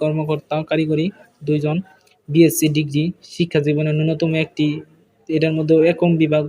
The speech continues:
বা শ্রেণী অথবা জিপিএ, সিজিপিএ থাকতে হবে। কোনোটাতেই তৃতীয় বিভাগ বা তৃতীয়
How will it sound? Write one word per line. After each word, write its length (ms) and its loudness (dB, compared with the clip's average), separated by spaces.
বা 80 2
শ্রেণী 280 -4
অথবা 320 0
জিপিএ, 320 0
সিজিপিএ 480 0
থাকতে 240 -4
হবে। 160 2
কোনোটাতেই 560 4
তৃতীয় 320 4
বিভাগ 260 4
বা 100 4
তৃতীয় 240 2